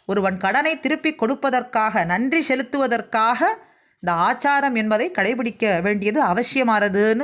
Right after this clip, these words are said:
சொல்லப்படுறது. இதிலே வாக்கு சுத்தி, மெய் சுத்தி, மனசு சுத்தி இதெல்லாமும் அடக்கம். அதுபோல ஆகார சுத்தி இதெல்லாமும் அடக்கமாகிறது. இதை தொடர்ந்து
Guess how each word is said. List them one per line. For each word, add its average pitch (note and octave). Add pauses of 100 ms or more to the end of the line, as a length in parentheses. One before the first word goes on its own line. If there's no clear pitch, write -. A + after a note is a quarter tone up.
சொல்லப்படுறது. A3+ (840)
இதிலே D#4+ (1040)
வாக்கு D4
சுத்தி, C4
மெய் B3+
சுத்தி, C4
மனசு C4
சுத்தி A#3 (720)
இதெல்லாமும் D4+
அடக்கம். C4 (220)
அதுபோல E4
ஆகார C#4+
சுத்தி C4+
இதெல்லாமும் B3
அடக்கமாகிறது. G3+ (800)
இதை B2
தொடர்ந்து C4+